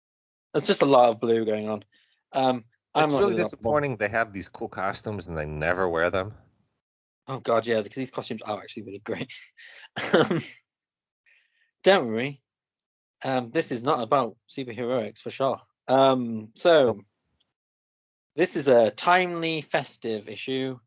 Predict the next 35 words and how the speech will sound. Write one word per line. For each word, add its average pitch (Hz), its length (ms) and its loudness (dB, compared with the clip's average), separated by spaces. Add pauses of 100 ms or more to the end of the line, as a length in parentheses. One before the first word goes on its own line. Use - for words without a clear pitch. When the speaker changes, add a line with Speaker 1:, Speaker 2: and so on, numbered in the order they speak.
(720)
Speaker 1:
sort 107 280 -4
of, 120 320 0 (600)
uh, 123 220 4
written 143 280 6
by 131 260 6
Scott - 240 -6
Lobdell. 160 500 0
Um, 117 600 -2 (140)
guest 160 220 -2
pencils 165 500 -6
are 127 260 -4
Rick 131 220 -4
Leonardi 127 600 0
with 123 420 4
Mitch 113 300 -10
Bird. 117 340 -6 (1040)
Uh, 117 300 2
but, 143 300 4
um, 127 280 2
on 131 200 -2
guest 135 220 -4
names, - 240 -16
we've 131 100 -8
got 123 160 2
Bud - 140 -2
Laros, 127 460 0 (140)
LaRosa 131 500 -2 (600)
with 139 220 4
Jason 127 340 0
Martin, 120 420 0
and 120 180 -4
then 120 120 -4
we've 113 260 -6
Comic - 240 -2
Craft, 139 340 -2